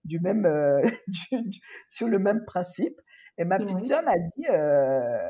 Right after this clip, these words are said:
Speaker 1: Moi, je vais t'accompagner aussi. » Elle m'a mis, euh, je crois, cinq mille euros à disposition. Elle me les a donnés.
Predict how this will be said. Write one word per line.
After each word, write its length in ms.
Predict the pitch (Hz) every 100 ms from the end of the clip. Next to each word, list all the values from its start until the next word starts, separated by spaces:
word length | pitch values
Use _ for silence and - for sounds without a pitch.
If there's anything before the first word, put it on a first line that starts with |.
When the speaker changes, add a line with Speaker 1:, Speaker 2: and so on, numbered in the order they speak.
| 73 147
Speaker 1:
Moi, 180 | 185
je 120 | 294 226
vais 80 |
t'accompagner 600 | 226 226 233 233 196 170
aussi. » 440 | 208 190 - 160 190
Elle 200 | 151 143
m'a 120 | 139
mis, 240 | 156 180 180
euh, 180 | 143
je 120 | 156 165 170
crois, 140 | 170
cinq 260 | 190 180 185
mille 160 | 202 180
euros 220 | 170 170
à 80 | 170
disposition. 640 | 160 - 156 135 - 190
Elle 100 | 170
me 40 |
les 140 | 160 165
a 80 | 208
donnés. 400 | 165 147 143